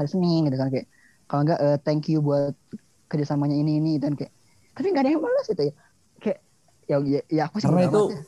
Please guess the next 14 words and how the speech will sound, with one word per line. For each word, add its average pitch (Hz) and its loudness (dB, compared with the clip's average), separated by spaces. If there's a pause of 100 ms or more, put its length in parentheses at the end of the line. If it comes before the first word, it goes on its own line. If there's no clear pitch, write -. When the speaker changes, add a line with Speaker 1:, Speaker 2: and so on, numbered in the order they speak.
Speaker 2:
ke-, - -4
udah 135 2
tahu 196 2 (580)
seberapa 120 0
buaya 127 2 (440)
lu, 170 2
lu 170 2
kan 208 2
buaya 147 4
Ragunan 135 2 (100)
banget, 196 0
Ul, 107 0
buat 107 0
liatnya. 104 -2